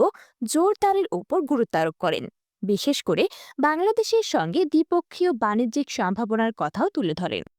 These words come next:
উভয় দেশ জাতিসংঘ এবং অন্যান্য আন্তর্জাতিক ফোরামে ঘনিষ্ঠভাবে কাজ করে বলেও মন্তব্য করেন বাংলাদেশের রাষ্ট্রদূত।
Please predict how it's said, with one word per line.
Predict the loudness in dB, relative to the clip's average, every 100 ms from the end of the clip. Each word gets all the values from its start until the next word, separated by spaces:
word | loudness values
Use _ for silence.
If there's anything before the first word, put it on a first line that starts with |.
| _
উভয় | -2 0 0 0 0
দেশ | 0 0 0
জাতিসংঘ | -2 0 -2 -2 -4 0 -2 0
এবং | 0 0 0
অন্যান্য | 0 0 0 0 0
আন্তর্জাতিক | -2 0 0 0 0 -2 -4
ফোরামে | -2 0 0 -4 -6 -18 -6
ঘনিষ্ঠভাবে | 0 2 0 0 -4 -2 -2 -2 -2
কাজ | -2 -2 -2
করে | 0 2 2
বলেও | 2 2 2
মন্তব্য | 2 0 0 0 0 0
করেন | 0 2 0
বাংলাদেশের | 0 0 0 -2 -2 -4 -2
রাষ্ট্রদূত। | -2 -2 -4 -4